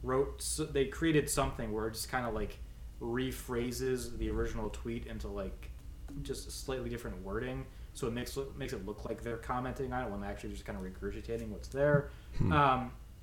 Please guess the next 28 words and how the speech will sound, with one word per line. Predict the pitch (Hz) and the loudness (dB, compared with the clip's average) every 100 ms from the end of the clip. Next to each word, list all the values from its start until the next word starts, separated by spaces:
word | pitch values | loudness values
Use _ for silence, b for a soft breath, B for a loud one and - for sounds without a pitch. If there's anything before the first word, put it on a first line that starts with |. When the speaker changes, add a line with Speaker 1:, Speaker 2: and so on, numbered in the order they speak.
| - - | -14 -10
Speaker 1:
just, | 151 165 156 | -4 -2 2
like, | 196 160 | 4 6
a | 139 | 4
really | 117 127 127 123 127 | 4 4 4 4 4
obnoxious | 117 107 110 104 - 110 - | 2 0 0 -2 -4 -6 -2
personality | 117 107 - 101 98 98 101 | -2 -2 -2 -2 -2 -2 -2
who's | 101 101 | -2 -2
made, | 101 104 98 | 0 0 0
like, | 101 98 - B B - | -4 -4 -10 B B -8
lots | 117 127 131 135 | 0 4 4 2
of | - | -2
horrible | 113 113 113 104 | 2 2 2 2
business | 107 107 104 | 0 -2 -6
decisions | - - 113 107 107 104 | -8 -8 -4 -4 -4 -2
and | 110 113 - B B - | -4 -4 -6 B B -4
said, | - 175 202 202 - | 4 10 12 12 6
said | - - - 170 | -4 0 4 8
and | 196 | 8
agreed | 180 143 151 | 8 8 8
with | 156 | 8
some | 151 123 | 4 2
really | 127 135 | 4 4
racist, | 110 113 131 143 - | 4 2 2 2 -2
anti-Semitic | 127 120 123 139 131 127 | -4 -4 -6 -4 -2 -2
stuff. | - - 107 85 - _ | -2 0 0 -2 -8 _
So, | - - 104 101 | -10 -4 -2 -2
um, | 104 104 101 98 - _ _ _ | -4 -4 -4 -6 -8 _ _ _
yeah, | 117 92 | -8 -6